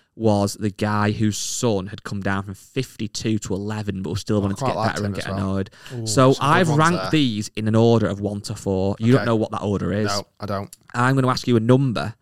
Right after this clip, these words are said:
Speaker 1: and whichever that number is, is a corresponding person who's gonna win.
Speaker 2: Okay.
Speaker 1: Okay?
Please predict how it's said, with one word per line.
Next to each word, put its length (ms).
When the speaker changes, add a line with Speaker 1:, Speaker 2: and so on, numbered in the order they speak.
Speaker 1:
and 520
whichever 320
that 140
number 300
is, 280
is 120
a 60
corresponding 500
person 580
who's 100
gonna 160
win. 260
Speaker 2:
Okay. 240
Speaker 1:
Okay? 320